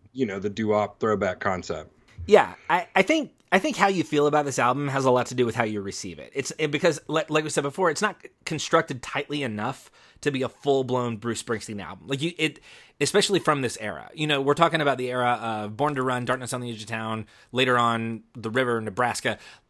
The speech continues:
Speaker 2: Born in the U S A. Like, these are tightly constructed albums, and this is a lot looser than that. So I imagine if this had been a nineteen seventy album, we wouldn't be talking about twenty songs. We'd be talking about, like, ten or eleven,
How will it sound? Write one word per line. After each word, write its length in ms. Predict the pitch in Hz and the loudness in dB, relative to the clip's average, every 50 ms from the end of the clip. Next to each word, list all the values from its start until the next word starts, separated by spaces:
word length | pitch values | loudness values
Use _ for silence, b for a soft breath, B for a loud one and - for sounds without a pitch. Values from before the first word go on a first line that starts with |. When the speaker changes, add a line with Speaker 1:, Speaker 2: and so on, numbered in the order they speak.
| _ _ - | _ _ -14
Speaker 2:
Born 380 | 143 127 110 - 135 143 139 | -14 -12 -6 0 2 2 2
in 80 | 139 127 | 2 -2
the 60 | 127 | -2
U 120 | 123 120 | -2 -2
S 120 | 120 117 131 | -2 2 2
A. 120 | 120 120 | 2 2
Like, 200 | 117 120 117 - | 2 -2 -4 -2
these 160 | 165 180 156 | -2 -2 -2
are 60 | 151 123 | -2 -2
tightly 420 | - - - 170 165 143 139 117 | -4 -4 0 0 0 0 -2 -6
constructed 480 | - 123 113 - - 120 - - 104 101 | -6 -8 -8 -4 -4 -4 -4 -4 -6 -6
albums, 280 | 90 92 90 92 90 | -6 -8 -10 -10 -6
and 120 | 131 147 160 | -2 -2 0
this 100 | 151 185 | 0 0
is 80 | 151 | 0
a 60 | 135 | 0
lot 220 | 131 127 123 110 107 | 0 0 0 -2 -2
looser 460 | 107 110 123 123 - 180 190 196 180 | -4 -4 -4 -4 -2 -4 -4 -4 -6
than 220 | 147 160 185 180 | -8 -8 -6 -6
that. 220 | 175 180 180 160 135 | -4 -4 -4 -4 -2
So 160 | - 160 160 | 0 0 0
I 120 | 151 143 | 2 0
imagine 420 | 147 143 143 156 180 190 156 143 147 123 | 0 0 -2 -2 -4 -4 -4 -6 -6 -6
if 160 | 143 143 - | -6 -4 -2
this 160 | 156 139 - | -4 -4 -2
had 240 | - 131 135 139 135 | -2 -2 -2 0 -2
been 100 | 135 127 | -2 -2
a 60 | 127 | -2
nineteen 280 | 120 117 113 - 120 107 | -4 -6 -6 -8 -8 -6
seventy 280 | 127 113 104 104 107 | -6 -8 -8 -8 -8
album, 380 | 110 107 110 107 104 104 104 101 B B B B B B B B _ | -6 -6 -6 -6 -6 -8 -10 -10 B B B B B B B B _
we 160 | - 147 147 143 | -6 -4 -2 0
wouldn't 240 | 147 160 160 151 | 0 0 0 0
be 80 | 139 135 | 0 0
talking 220 | 139 139 123 120 | 0 0 0 0
about 120 | 113 107 - | -2 -4 -4
twenty 220 | - 147 139 123 | -4 -4 -4 -2
songs. 280 | - 127 117 113 117 104 | 0 0 0 0 0 -2
We'd 120 | 113 107 | -2 -4
be 80 | 113 107 | -4 -2
talking 340 | 117 120 113 - 113 113 107 | 0 0 0 0 -2 -6 -4
about, 300 | 104 104 101 98 - _ _ _ _ 147 135 113 | -4 -4 -4 -4 -8 _ _ _ _ -18 -10 -6
like, 260 | 120 117 113 - - - | -6 -6 -6 -8 -12 -8
ten 180 | - 147 135 113 | -4 -2 -2 -2
or 80 | 107 | -2
eleven, 480 | 101 98 101 95 90 - 65 71 80 | -4 -6 -8 -10 -12 -16 -20 -20 -20